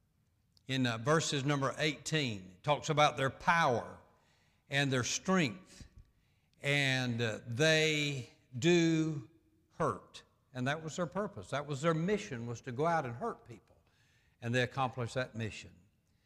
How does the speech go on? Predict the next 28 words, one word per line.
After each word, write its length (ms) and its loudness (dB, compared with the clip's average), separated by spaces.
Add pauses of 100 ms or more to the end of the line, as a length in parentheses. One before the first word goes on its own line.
(460)
And 140 0
then 140 0
closing 580 2
in 120 -2
verses 400 -4
twenty 360 -4
and 100 -4
twenty-one, 560 -2
we 120 -4
have 220 -2
this 220 -6 (680)
unrepentant 800 -4 (140)
multitude 720 -6
of 180 -16
people. 260 -16 (1120)
Can 100 0
you 120 0
imagine? 460 -8 (1080)
I've 140 0
had 220 0
people 400 -4 (800)
to 60 -6
turn 260 -4
away 260 -2
from 220 -8
Christ. 480 -2
I've 140 -8
had, 200 -6